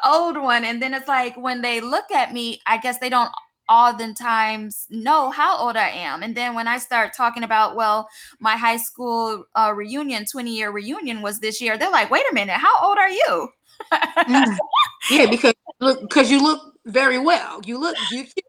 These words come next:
Speaker 2: you look pretty. I, I've been through that. You, I was two months before my forty-second birthday. I, I feel it. I understand all of that.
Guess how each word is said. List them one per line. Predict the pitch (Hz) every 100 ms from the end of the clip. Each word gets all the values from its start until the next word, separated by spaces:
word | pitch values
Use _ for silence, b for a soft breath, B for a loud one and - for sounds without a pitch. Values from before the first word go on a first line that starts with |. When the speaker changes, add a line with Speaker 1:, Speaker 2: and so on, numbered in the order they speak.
| _
Speaker 2:
you | 254
look | 294 311
pretty. | 359 330 226
I, | 285 381 370 B B -
I've | 202 262 339 277
been | 381 427
through | 415 392
that. | 370 285
You, | 254 277 190
I | 214
was | 240 240 _ _ _ _ -
two | 269
months | 277 294 294
before | 294 320
my | 302 311 -
forty-second | 339 339 339 339 339 330
birthday. | 359 370 277
I, | 262 254 233 _ -
I | 214 233 -
feel | 220 185 190
it. | -
I | 196 208
understand | 202 196 190 - 202 190 180
all | 190 196 185 180
of | 165
that. | 170